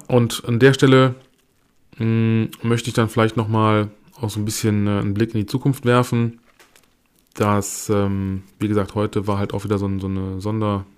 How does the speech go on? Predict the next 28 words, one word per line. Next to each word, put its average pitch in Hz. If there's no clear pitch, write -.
ja, 101
Sonderfolge 104
kann 107
man -
nicht -
sagen, 113
aber, 101
ähm, 107
ich -
habe 135
aus 135
der 120
Not 127
einfach 107
eine 104
Tugend 147
gemacht 120
und 104
ich -
hoffe 113
auf 98
jeden 107
Fall, 104
dass 98
es -
euch -
gefallen 110
hat. 107